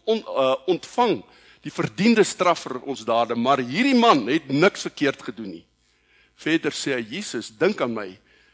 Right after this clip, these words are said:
wanneer u in die koninkryk kom." En Jesus antwoord hom, "Ek verseker jou, vandag sal jy saam met my in die paradys wees." So wat gebeur hier? Die mense spot hom,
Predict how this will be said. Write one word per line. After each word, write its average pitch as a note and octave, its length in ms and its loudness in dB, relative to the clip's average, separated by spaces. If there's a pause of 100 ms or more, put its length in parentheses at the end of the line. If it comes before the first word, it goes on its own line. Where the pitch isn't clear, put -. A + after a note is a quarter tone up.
wanneer A#2+ 280 -4
u C3+ 140 -6
in B2+ 80 -4
die A#2 100 -8
koninkryk A#2 540 -8
kom." G#2 180 -10
En G2+ 120 -8
Jesus - 300 -12
antwoord B2 380 -12
hom, G#2+ 140 -12
"Ek G#2+ 100 -20
verseker C#3+ 440 -10
jou, G2 120 -12
vandag A2+ 380 -8
sal C#3 140 -10
jy A#2+ 100 -10
saam G#3+ 320 -4
met D3+ 140 -6
my F2+ 200 -12 (760)
in G#2+ 60 -8
die G#2+ 80 -8
paradys G2+ 680 -10
wees." - 380 -16 (560)
So - 140 -10
wat D#3 240 -8
gebeur B2+ 420 -6
hier? F2+ 340 -16 (1700)
Die A2 60 -10
mense D#3 420 -4
spot - 520 -12
hom, - 180 -20